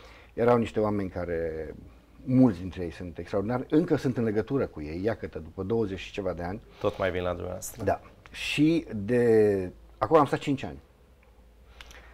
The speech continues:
Speaker 1: Și de acolo am plecat direct la Mașloc, unde am construit un spital.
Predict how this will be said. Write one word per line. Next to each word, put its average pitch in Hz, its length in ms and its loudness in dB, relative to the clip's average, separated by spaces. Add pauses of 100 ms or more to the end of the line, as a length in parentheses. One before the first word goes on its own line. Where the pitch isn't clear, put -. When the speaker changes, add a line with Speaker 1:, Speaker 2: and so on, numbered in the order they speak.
(220)
Speaker 1:
Și 98 320 -6 (100)
de 110 100 4
acolo 113 540 6
am 123 140 2
plecat 117 300 0
direct 113 260 -2
la 101 100 -4
Mașloc, 135 460 -6
unde 131 140 0
am 120 200 -2
construit 131 400 -4
un 131 60 -6
spital. - 420 -10